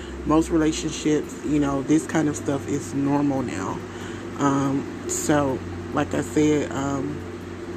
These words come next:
I, I agree, but I disagree because, uh, you know,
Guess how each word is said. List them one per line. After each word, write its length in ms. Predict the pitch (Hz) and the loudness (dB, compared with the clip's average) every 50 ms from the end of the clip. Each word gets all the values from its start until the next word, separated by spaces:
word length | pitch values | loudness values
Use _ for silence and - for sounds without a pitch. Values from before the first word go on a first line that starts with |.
| - - - - - - - - - - - - - - - - - - - - - - - - | -8 -4 -4 -4 -4 -4 -6 -8 -8 -8 -8 -8 -8 -8 -6 -6 -6 -6 -6 -6 -6 -6 -2 2
I, 240 | - 139 151 147 - - | 4 6 6 4 4 2
I 100 | 151 139 | 2 2
agree, 460 | 143 143 139 131 - 170 196 220 233 220 | 2 2 0 2 2 4 4 4 4 2
but 140 | 180 180 | 2 2
I 80 | 160 147 | 2 2
disagree 680 | 143 - 147 143 - - - - - 135 135 139 135 135 - - | 2 0 -2 -2 -2 -2 -4 -4 -2 -2 -2 -2 -2 -4 -4 -2
because, 520 | 127 147 139 - - 151 143 143 139 139 - - - - - - - - - - - - - - - | -2 -2 -2 -2 -4 -4 -2 -2 -2 -2 -4 -6 -8 -8 -8 -8 -8 -8 -8 -8 -8 -8 -8 -6 -2
uh, 320 | - 131 123 117 113 110 - | 0 0 0 0 0 0 0
you 180 | - 139 156 151 | 2 2 2 2
know, 220 | 147 135 98 87 | 2 0 -2 -4